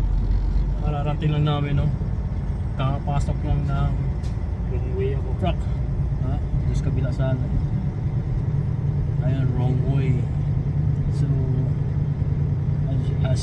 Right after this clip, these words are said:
Speaker 1: usual, yung yard na puno pa rin ng snow. Ang driver natin, si Nelson.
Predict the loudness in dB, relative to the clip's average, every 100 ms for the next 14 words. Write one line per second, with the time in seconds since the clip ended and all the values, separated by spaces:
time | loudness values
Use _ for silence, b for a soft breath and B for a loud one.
0 | 0 2 2 2 2 0 0 0 2 0
1 | 0 0 0 2 0 2 2 2 0 0
2 | 0 0 0 0 0 0 0 0 0 0
3 | 0 0 0 0 2 2 2 2 2 0
4 | 0 0 0 0 0 0 0 2 2 2
5 | 0 0